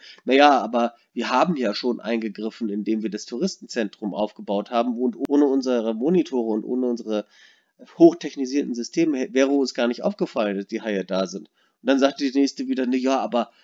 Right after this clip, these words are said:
also diese, diese, äh, Gesch-, Haie sind da ja auch nur und die Robben sind da ja auch nur, weil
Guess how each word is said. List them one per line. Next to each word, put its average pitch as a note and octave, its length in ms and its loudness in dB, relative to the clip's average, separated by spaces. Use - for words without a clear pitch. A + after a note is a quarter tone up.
also B2+ 340 -2
diese, B2 460 -2
diese, A2 540 -4
äh, G#2+ 180 -16
Gesch-, - 320 -8
Haie D3 220 6
sind C#3+ 200 -4
da B2+ 60 0
ja A#2+ 200 0
auch A2+ 200 -4
nur C#3+ 380 4
und B2+ 180 -6
die A#2 120 0
Robben F3+ 320 4
sind A#2+ 220 -6
da G2+ 80 0
ja G2 80 0
auch G2+ 160 -6
nur, C3 300 0
weil A#2+ 200 0